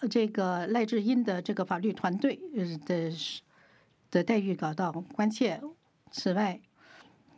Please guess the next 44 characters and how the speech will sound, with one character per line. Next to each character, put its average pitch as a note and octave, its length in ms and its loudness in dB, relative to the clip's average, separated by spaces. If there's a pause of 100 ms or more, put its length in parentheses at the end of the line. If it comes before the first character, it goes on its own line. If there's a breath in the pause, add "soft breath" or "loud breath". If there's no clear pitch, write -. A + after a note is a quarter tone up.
(120)
在 G3+ 200 6
俄 F#3+ 120 2
罗 G#3+ 140 4
斯 A#3+ 460 0 (760)
和 F#3+ 320 2
非 A#3+ 140 4
政 A3+ 160 2
府 G#3+ 120 0
组 F#3 200 0
织 F#3+ 200 0
所 F3 340 -2
谓， G3 340 0 (420 soft breath)
呃， E3 460 0
这 F#3+ 240 -2
个 E3+ 340 -2
不 A#3 160 2
受 A3+ 160 2
欢 A#3+ 240 2
迎 F#3 260 2
的 E3 340 0
这 F#3+ 260 -2
个 E3 320 -2
组 E3 180 -2
织 F#3+ 240 0
这 F#3+ 160 -2
种 F3 140 -2
做 F#3 180 -2
法 F3+ 220 -4
感 E3 180 -2
到 E3 320 -2 (640)
关 G#3+ 200 6
切。 G#3+ 360 -2
此 - 180 -2
外， G3 200 0
在 G3+ 320 0
阿 A3 140 4
富 A3 100 -2
汗， A3 240 0 (320 loud breath)
在 G3 240 0
线 G3+ 240 0
上 F#3 320 -2
和 F3 300 -2
线 G#3 240 2
下， - 320 -2